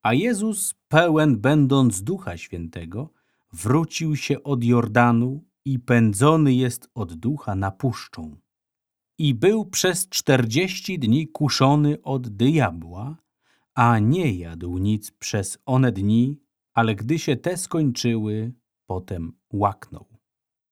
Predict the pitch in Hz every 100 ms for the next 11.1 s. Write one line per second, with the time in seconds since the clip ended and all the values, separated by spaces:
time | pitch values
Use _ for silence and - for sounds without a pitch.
0 | - 147 127 98 139 165 147 135 127 143
1 | 113 123 139 110 90 85 82 _ _ _
2 | - 104 135 123 127 139 131 - 135 135
3 | - - - 185 170 98 104 98 90 120
4 | 151 _ _ - 87 131 160 - - 123
5 | 120 113 151 127 120 120 127 123 - 98
6 | 98 - 90 - 95 87 76 - _ -
7 | - 107 113 80 76 - _ _ _ _
8 | _ _ _ - 95 85 95 143 151 143
9 | - - - 117 - - 82 90 110 110
10 | 90 87 95 90 104 98 95 85 78 -
11 | -